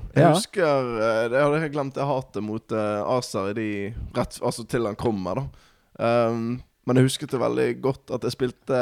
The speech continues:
Speaker 1: F M to tusen og seks.
Speaker 2: Å, ja.
Speaker 1: Og da ble, da signerte Brann, jeg var ikke Brann, men de signerte Asa Kardas. Og jeg tenkte, herregud,
Speaker 2: <laughs>
Speaker 1: at de ikke har lagt inn det. At det ikke
Speaker 2: Ja.
Speaker 1: skjer,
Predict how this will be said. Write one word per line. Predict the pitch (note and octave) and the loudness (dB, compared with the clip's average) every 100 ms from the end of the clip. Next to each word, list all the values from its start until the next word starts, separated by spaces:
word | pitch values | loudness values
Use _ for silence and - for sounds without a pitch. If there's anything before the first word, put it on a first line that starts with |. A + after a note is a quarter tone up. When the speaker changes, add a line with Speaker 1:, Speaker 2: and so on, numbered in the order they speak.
| G#2+ G#2 | 2 0
Speaker 1:
F | - C#3+ | 0 -4
M | C#3 | -4
to | C3+ | -6
tusen | - B2+ | -6 -6
og | A#2+ | -4
seks. | D#3+ - - - - D#3 | -4 -4 -8 -12 -12 -10
Speaker 2:
Å, | |
ja. | C#3+ C3+ - | -10 -10 -6
Speaker 1:
Og | - | 0
da | C3 C3+ A#2+ A2+ | 4 6 6 4
ble, | A#2+ A2+ A2 A2 A2+ - | 2 2 2 0 -4 -12
da | A2 A#2+ | -6 -4
signerte | - C3 D3+ A#2 - - G#2 G2+ G#2+ | -2 -2 0 0 -4 -4 -2 0 -2
Brann, | A#2+ G#2 G2+ A#2 | -2 -2 -4 -2
jeg | B2 | 2
var | C#3 | 2
ikke | - A#2 | 2 0
Brann, | B2 A#2 A#2+ | 0 0 -2
men | B2 | -2
de | C3 | 0
signerte | B2+ A#2+ B2 A#2+ - G2+ | 0 -2 -2 -2 -2 -4
Asa | A2+ A2+ | -4 -2
Kardas. | B2 A#2 E2+ - - - _ | -2 -2 -4 -10 -18 -20 _
Og | - | -4
jeg | A#2+ | -2
tenkte, | A#2+ B2 B2 | -2 -2 -4
herregud, | A#2 - G3 F3+ A2+ A2 A2+ | -4 -4 -4 -4 -6 -4 2
Speaker 2:
<laughs> | D#3+ - G3 F#3+ G3+ B3 A#3 - | 4 4 4 4 2 2 0 4
Speaker 1:
at | C#3 E3 | 4 6
de | |
ikke | D#3 E3+ | 6 6
har | D3+ | 6
lagt | C3 - | 6 4
inn | C#3+ B2 | 4 6
det. | B2 A#2+ A#3+ F#3+ F#3+ G#3 F3+ - G3+ | 6 6 6 6 6 4 2 2 2
At | B2+ - - G3+ E3+ - - E3 - D3 - | 4 2 -2 -2 -6 -8 -6 -6 -4 -6 2
det | C#3+ C3 A#2+ | 6 6 6
ikke | |
Speaker 2:
Ja. | A2+ | 4
Speaker 1:
skjer, | A2+ B2 | 4 2